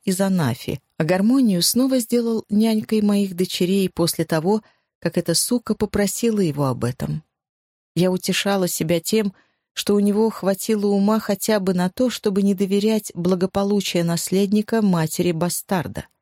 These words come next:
Я ограничила влияние Гармонии на девочек тем, что она только спала в детской, а ее сына не допускала до своих детей,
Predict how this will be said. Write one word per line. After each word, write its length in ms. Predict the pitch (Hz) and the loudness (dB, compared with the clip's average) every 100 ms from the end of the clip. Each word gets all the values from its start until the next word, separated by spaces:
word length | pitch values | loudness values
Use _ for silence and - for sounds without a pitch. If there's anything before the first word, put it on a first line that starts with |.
| _ _ _ _ _ _ _ - | _ _ _ _ _ _ _ 0
Я 180 | 190 | 2
ограничила 760 | 185 185 190 190 214 - 190 175 | 2 0 0 0 0 0 0 0
влияние 580 | 165 180 175 180 175 170 | 0 0 0 0 0 0
Гармонии 640 | 165 165 165 180 196 196 | 0 0 0 2 4 2
на 160 | 175 170 | 2 0
девочек 540 | 160 175 160 - 147 | 0 0 -2 -4 -6
тем, 340 | - 233 233 - _ _ _ _ _ _ - | -2 0 0 -2 _ _ _ _ _ _ -14
что 220 | - 240 | -2 0
она 160 | 240 240 | 2 0
только 340 | 233 226 226 | 0 0 -2
спала 440 | - - 220 180 117 | -2 -2 0 0 -2
в 80 | |
детской, 560 | 110 104 - - - 123 _ _ | -2 -4 -4 -6 -8 -8 _ _
а 80 | - | -2
ее 280 | 147 147 143 | 0 0 -2
сына 380 | - - 214 185 | -2 0 0 2
не 140 | 165 | 0
допускала 640 | 156 160 170 - 208 208 196 | -2 -2 -2 -2 0 0 0
до 100 | 175 | -2
своих 400 | - 170 190 180 | 0 0 0 0
детей, 500 | 185 - 214 180 | -4 -2 0 0